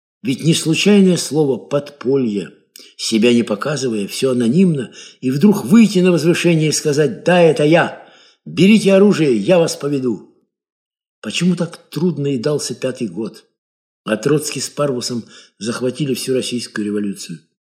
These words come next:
Как это важно — прийти на революцию вовремя. Опоздаешь на неделю — и потеряешь всё.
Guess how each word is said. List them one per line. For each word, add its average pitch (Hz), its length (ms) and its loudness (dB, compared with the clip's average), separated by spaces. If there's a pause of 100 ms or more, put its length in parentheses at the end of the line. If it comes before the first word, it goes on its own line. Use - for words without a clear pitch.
(120)
Как 120 220 -2
это 123 160 -4
важно — 104 420 -4 (360)
прийти 123 340 2
на 151 100 2
революцию 151 600 2
вовремя. 117 600 2 (680)
Опоздаешь 143 680 2
на 143 60 -6
неделю — 151 720 0
и - 100 -10
потеряешь 120 500 0
всё. - 380 -6